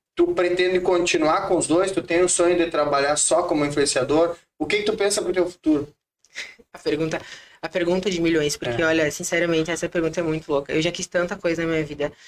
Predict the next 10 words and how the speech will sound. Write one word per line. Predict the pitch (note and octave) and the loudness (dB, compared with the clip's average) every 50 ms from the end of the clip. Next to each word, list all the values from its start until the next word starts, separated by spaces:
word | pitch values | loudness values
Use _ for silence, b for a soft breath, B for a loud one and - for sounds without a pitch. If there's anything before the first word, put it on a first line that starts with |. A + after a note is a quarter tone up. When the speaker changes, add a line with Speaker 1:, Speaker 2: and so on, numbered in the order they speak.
| B B B B B B B B B B B | B B B B B B B B B B B
Speaker 2:
Eu, | - B3+ C4 B3 B3 | -2 0 0 0 -2
eu | - A#3 A#3+ A#3+ A#3 | 0 0 0 0 0
passei | A#3 C4 A3+ A3 - A3 G3+ | -2 -4 -4 -2 -2 -4 -4
pra | G3 F#3+ | -2 -2
faculdade | G3 F3+ - F#3+ F#3 F3 E3+ E3+ | -4 -4 0 0 0 0 0 0
de | F3 D#3+ | -2 -2
dança, | D#3+ D#3 D3 C#3+ D3 D3 D3 - E3 D#3 D#3+ C3 - _ _ _ _ _ _ - | 0 0 0 0 0 -2 -4 -4 -6 -6 -6 -10 -16 _ _ _ _ _ _ -2
não | E3+ E3+ D#3+ D#3+ | 0 0 0 0
fiz. | D#3+ - - C#3+ D3 D3 - - - - _ _ _ _ _ _ _ _ - | -2 -6 -10 -8 -6 -6 -6 -6 -8 -10 _ _ _ _ _ _ _ _ -2
Ahn, | E3+ E3 E3 E3 E3 E3 D#3+ D#3+ D#3+ D#3 D#3 D#3 D#3 D3+ D3+ D#3 | 0 2 2 4 4 4 4 4 4 4 4 4 4 2 0 -2